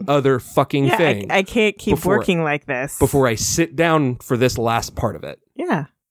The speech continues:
Speaker 1: The demonstration scene,
Speaker 2: Mm-hmm.
Speaker 1: when the gentleman is trying to get him to fight and s-
Speaker 2: Mm-hmm.
Speaker 1: yelling at him, "Go on," and kicks him, he suffered a broken rib.
Speaker 2: Mm.
Speaker 1: And that take is left in the film.
Speaker 2: Yeah,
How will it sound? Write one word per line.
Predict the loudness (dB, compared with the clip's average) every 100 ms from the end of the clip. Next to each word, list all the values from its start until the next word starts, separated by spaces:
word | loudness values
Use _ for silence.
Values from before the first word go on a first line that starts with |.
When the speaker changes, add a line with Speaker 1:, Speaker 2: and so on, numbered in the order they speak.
| _
Speaker 1:
The | 0 2 4
demonstration | 4 2 0 2 0 2 -2
scene, | 0 2 2 -2 -4
Speaker 2:
Mm-hmm. | 0 2
Speaker 1:
when | 2 2
the | 2 2 2 0
gentleman | 2 2 4 2
is | 2 0 0
trying | 0 2
to | 2
get | 0
him | 0
to | -2
fight | 0 -2 0
and | -4
s- | -2 0
Speaker 2:
Mm-hmm. | 2
Speaker 1:
yelling | 2 2
at | 0
him, | -2
"Go | 0 2
on," | 2 0 0 -2
and | -4 -6
kicks | -6 -2
him, | 0 -2 _ _ _ _
he | -2
suffered | 0 0 2
a |
broken | 2 2 2
rib. | 2 0 -6 _ _ _
Speaker 2:
Mm. | -4 -4 -6 _ _ _ _
Speaker 1:
And | 0 2 2
that | 0 2
take | 0 0
is | 0
left | 0 2
in | 0
the |
film. | 0 -4 -6 -12 _ _ _ _ _ -2
Speaker 2:
Yeah, | 0 0